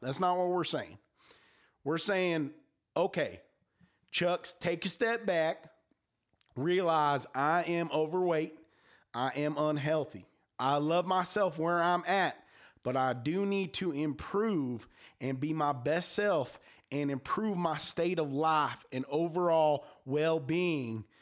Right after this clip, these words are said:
to become my best self and to truly love myself and take care of myself,"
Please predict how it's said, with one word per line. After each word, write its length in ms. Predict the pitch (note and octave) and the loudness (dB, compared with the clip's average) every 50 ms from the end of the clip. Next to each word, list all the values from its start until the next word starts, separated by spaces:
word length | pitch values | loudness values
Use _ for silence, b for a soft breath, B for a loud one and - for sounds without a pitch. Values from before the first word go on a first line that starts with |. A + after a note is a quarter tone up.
| b b b b - | b b b b -10
to 140 | - C#3+ C#3+ | -8 -6 -6
become 540 | B2+ C3 B2 - - - E3 D#3+ D3+ D3 C#3+ | -4 -6 -8 -8 -6 -4 -2 0 0 0 0
my 160 | C#3 B2 A#2 | -2 -2 -4
best 440 | A2+ A2 A#2 C3+ C#3 C#3+ C#3 - - | -4 -4 -4 -2 -2 -2 -2 -4 -2
self 340 | - C3 B2 A2+ A2+ - - - | -2 -2 -2 -2 -4 -6 -8 -10
and 180 | A#2 A2 A2 G#2+ | -8 -8 -8 -6
to 260 | - - A2+ A2 G#2 b b b b b | -6 -6 -6 -6 -6 b b b b b
truly 580 | b - - - C4 C4 B3+ A3+ G3 F3 D#3+ D3 | b -6 -4 -2 -2 0 0 0 2 0 0 0
love 260 | C#3+ D3 D#3 D#3+ D#3+ | 0 2 2 2 2
myself 380 | D3+ D3 C#3+ - - C#3+ C3 A#2+ | 0 -2 -2 -2 -2 -2 -2 -4
and 100 | A#2+ A2+ - | -6 -10 -8
take 260 | - E3 D#3+ D3 - | -6 -6 -6 -6 -6
care 300 | - - F#3 G3+ G#3 G3+ | -6 -4 -2 0 0 0
of 60 | F#3 | 0
myself," 580 | D3 A2+ G2 F2+ - - - A2+ F#2+ - - _ | 0 -2 -4 -6 -10 -10 -10 -10 -12 -14 -16 _